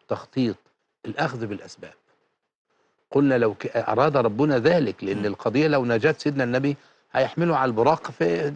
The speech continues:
Speaker 1: دقيقة واحدة هيكون في المدينة المنورة وتنتهي القضية. لكن لا، شوف سيدنا النبي ينظم ويخطط ويضع لنا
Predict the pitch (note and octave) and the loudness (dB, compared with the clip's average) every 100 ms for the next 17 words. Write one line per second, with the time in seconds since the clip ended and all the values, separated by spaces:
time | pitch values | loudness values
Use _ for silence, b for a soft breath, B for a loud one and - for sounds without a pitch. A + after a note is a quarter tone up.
0 | C#3 _ _ - C3 E3+ D3+ D3+ D3 C3+ | -10 _ _ -8 2 6 6 4 2 0
1 | C3 C#3 C3+ A#2+ A2+ A2+ A2+ G2+ F#2+ F#2 | 0 0 -2 -2 0 0 0 -2 -6 -4
2 | F#2 E2+ - A#2 C3 E3 G3+ F#3+ F3+ F#3+ | -4 -6 -10 -8 -2 0 0 0 0 0
3 | B2+ _ b b b G2 - G#2+ A#2 - | -4 _ b b b -8 -4 -2 -2 -2
4 | B2+ - B2 A#2+ B2+ A#2+ A2+ A2+ F#2 D#2+ | -6 -2 -2 0 0 0 0 0 -2 -10
5 | - - G2+ G2+ - C#3+ - - D#3 _ | -20 -8 -6 -4 -2 -2 -2 -6 -6 _
6 | _ b b b - G2+ A2 D3+ D3 C#3 | _ b b b -10 0 2 4 2 0
7 | A2+ A#2+ D3 F3 F3 | 0 0 0 0 -2